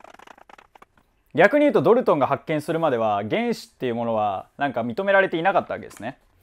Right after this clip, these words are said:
原子論の考え方自体はすごい昔からあるんだけど、立証することはすごく難しかった。なんでだって、もう目に見えないレベルの小さい話だから、それをね、突き止めたドルトンは、まあ、本当に今後の、てかその後の科学史に大きな影響を与えたっていうふうに言えるんだけど、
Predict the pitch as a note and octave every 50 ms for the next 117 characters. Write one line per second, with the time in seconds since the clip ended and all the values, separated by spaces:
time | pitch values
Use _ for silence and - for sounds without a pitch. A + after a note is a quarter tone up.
0 | _ _ _ _ - - A#3 B3+ B3+ - D4 C#4+ B3+ - - - F#3+ G#3 A#3+ B3+
1 | C4+ C4+ C4 C4+ C4 C4+ C4 B3 A#3+ - G3+ D3+ C3 C3 B2 - - - C3+ D3+
2 | A#3 - C3+ B2+ - C#3+ C3+ - - D#3 D3+ D3+ C#3+ B2+ A2+ G#2+ - A#2 A2 A2+
3 | G#2 G2+ B2+ C3+ - - A3+ A3 A3 A#3+ A3 A3+ A3+ A3+ C#3 A2+ - - B2+ C3+
4 | - D3+ A#2 A2 G#2 G#2 - G#2+ - - F#2 - - - - C3 E3 G3+ G#3 F#3
5 | D#3 A#2 - - A#2+ G#2+ G#2 G2+ A#2+ F#3 A3 G#3 D3 B2 B2+ E3 G3+ G#3 F#3+ C#3+
6 | A#2 A#2 A2+ A2 G#2+ G#2 G2+ F#2+ G2+ - - C3+ B2 C#3+ C#3 A2 A2+ G#2+ G#2 -
7 | A2+ G2 - G2 G2 F#2+ F2 - _ _ - _ _ - F3 F#3 G#3 G3+ F#3+ E3+
8 | - - _ - - E3+ C#3+ B2 A#2 G#2+ B2 B2+ A2+ - A2 G#2 F#2+ G2 F2+ F2
9 | D#2+ F#2+ G#2+ B2+ D3 D#3 C#3+ E3+ D#3 C#3 - D#3+ D#3+ E3 D#3 D#3 D#3+ D#3 D#3+ -
10 | - _ _ _ _ - C3+ C3 - - D#3+ E3 F3 F3 E3+ D3 A#2 - - C3
11 | C3+ C3+ - - B2+ A2 A2+ D3+ D#3+ - - A2+ G#2+ G#2+ G#2+ - - A2+ G#2+ -
12 | A2+ A2 G#2 A2 G#2+ _ - G#2+ G2+ - G#2+ G#2 G#2 G#2+ A2 G#2 G2+ G#2+ - G#2
13 | G2+ F#2+ F#2 -